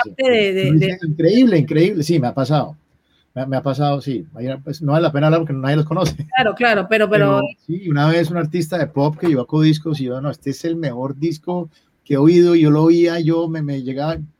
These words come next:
Speaker 1: no transmitió. Claro, fue en la, en la época de, desafortunadamente fue en la época de, de crisis,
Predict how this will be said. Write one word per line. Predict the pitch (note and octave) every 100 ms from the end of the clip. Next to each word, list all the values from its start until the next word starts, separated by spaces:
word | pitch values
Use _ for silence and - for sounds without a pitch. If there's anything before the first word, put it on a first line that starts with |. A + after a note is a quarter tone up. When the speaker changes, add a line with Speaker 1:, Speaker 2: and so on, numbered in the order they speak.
| B2+ C3 _ _ B2+
Speaker 1:
no | A#2+
transmitió. | C#3 C3 A#2 B2 - _ _
Claro, | - D3+ - - _
fue | - C3+ C#3
en | C#3+
la, | D#3 D#3+
en | C3+
la | B2
época | A#2+ - - B2+ A#2+
de, | D#3 A#2 A#2 A2 G2+ - _ _ -
desafortunadamente | C3+ D3 C#3+ B2+ C3+ C#3+ D3 D#3+
fue | D#3+
en | D3+
la | D3+
época | D3+ D3+ D3+ C#3
de, | A#2+ G#2+ G2+
de | G#2+
crisis, | D#3 C#3+ F#2+ -